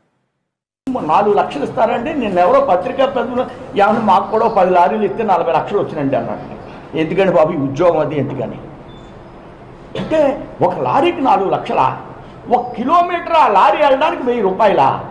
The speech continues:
ఒక కిలోమీటర్ ఆ లారీ వెళ్ళి బయట మట్టి పాడేయడానికి వెయ్యి రూపాయలా? మా జిల్లాలో ఆ మట్టి తవ్వు కింద వెళ్ళిపోమంటే, ఊరికినే వాళ్ళే రైతులు వచ్చి తవ్వుకుపోయేవారు ఈ మట్టిని. ఎంత ఆశ్చర్యకరంగా ఉందో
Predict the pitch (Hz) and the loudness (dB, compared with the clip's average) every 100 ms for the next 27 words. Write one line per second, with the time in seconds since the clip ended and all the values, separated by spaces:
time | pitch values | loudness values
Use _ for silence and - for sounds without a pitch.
0 | - - - - - - 196 - 226 277 | -16 -20 -20 -20 -16 -6 -6 -4 -4 2
1 | 339 339 320 339 330 240 202 330 311 285 | 2 2 -4 2 2 4 4 2 2 0
2 | 302 392 170 208 311 269 247 247 262 277 | 0 0 0 0 0 0 0 0 2 4
3 | 262 285 285 311 262 240 220 202 254 240 | 4 4 4 2 2 0 0 2 2 4
4 | 165 - - - 190 196 196 262 330 240 | 2 0 -10 -2 0 2 2 2 2 2
5 | 196 196 170 - 214 294 320 311 247 254 | 0 0 -4 0 0 0 -4 0 0 2
6 | 311 320 277 262 240 - 349 330 208 - | 0 0 -2 -2 -2 -2 0 2 4 4
7 | 330 277 214 277 311 302 320 269 269 - | 4 2 2 0 -4 -6 -4 2 2 2
8 | - 311 302 294 254 226 214 247 190 - | 2 4 6 4 0 -2 -2 -6 -10 -12
9 | - - - - - - - - - - | -20 -20 -20 -20 -20 -20 -20 -20 -20 -20
10 | - - - - - - - - - - | -20 -20 -20 -20 -20 -20 -20 -20 -20 -20
11 | - - - 233 277 262 240 - 302 302 | -20 -8 -2 0 2 4 4 2 -4 -2
12 | 262 254 247 247 214 233 294 - - | 2 2 2 0 2 4 4 2 -4